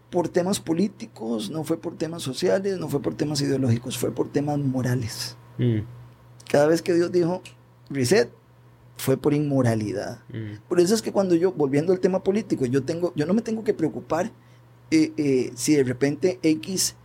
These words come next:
Speaker 1: candidato político es el mejor en economía o no, porque mi economía no depende del político de turno.
Speaker 2: <laughs>
Speaker 1: Mi economía depende de Dios.
Speaker 2: Ujú.
Speaker 1: ¿Sí me explico?
Speaker 2: Claro.
Speaker 1: Porque si yo sigo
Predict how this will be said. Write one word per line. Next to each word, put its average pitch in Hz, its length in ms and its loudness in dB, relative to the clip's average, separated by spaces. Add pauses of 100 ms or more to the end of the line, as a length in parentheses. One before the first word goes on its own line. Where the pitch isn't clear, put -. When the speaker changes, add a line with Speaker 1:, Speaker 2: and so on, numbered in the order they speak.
(240)
Speaker 1:
candidato 143 640 4
político 156 380 0
es 170 80 2
el 180 120 4
mejor 147 340 2
en 170 100 -2
economía 151 540 0
o 165 60 -6
no, 185 160 0
porque 139 220 -2
mi 139 100 2
economía 139 440 2
no 240 100 2
depende 165 360 2
del 143 100 4
político 135 500 0
de 107 100 0
turno. 175 480 2
Speaker 2:
<laughs> 127 60 -2 (540)
Speaker 1:
Mi 147 100 2
economía 139 640 4
depende 175 460 2
de 139 80 2
Dios. 180 480 0
Speaker 2:
Ujú. 117 220 -6
Speaker 1:
¿Sí 113 80 -4
me 143 60 -4
explico? - 360 -8 (240)
Speaker 2:
Claro. 107 180 -10
Speaker 1:
Porque 156 240 -4
si 143 180 0
yo 160 140 6
sigo 175 400 4